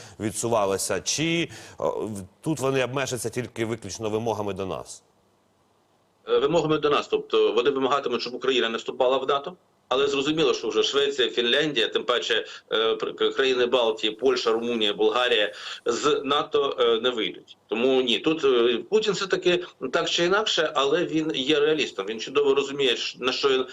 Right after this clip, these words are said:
Speaker 2: може розраховувати, а які вимоги ста-, будуть виглядати просто смішними. Путін точно не хоче виглядати смішним. Це не Бензі, який вим-, е, цей заступник міністра закордонних справ Росії, який вимагав,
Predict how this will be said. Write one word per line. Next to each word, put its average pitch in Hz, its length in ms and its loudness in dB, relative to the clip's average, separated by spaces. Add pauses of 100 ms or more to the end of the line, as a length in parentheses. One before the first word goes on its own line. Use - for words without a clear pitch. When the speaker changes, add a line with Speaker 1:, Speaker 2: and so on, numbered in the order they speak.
(140)
Speaker 2:
може 185 240 2
розраховувати, 110 800 2
а 113 180 2
які 117 260 0
вимоги 147 320 2
ста-, 110 360 4
будуть 113 540 -2
виглядати 120 420 2
просто 117 260 2
смішними. 110 540 -2 (320)
Путін 165 260 2
точно 165 300 0
не 117 100 0
хоче 117 260 0
виглядати 110 400 0
смішним. 185 380 -2
Це 135 140 -2
не 151 120 0
Бензі, 160 320 0
який 110 240 -2
вим-, 107 200 -2
е, 101 380 2
цей 104 200 0
заступник 107 420 -2
міністра 107 320 0 (320)
закордонних 127 500 2
справ 123 220 2
Росії, 120 320 0
який 117 260 0
вимагав, 113 460 0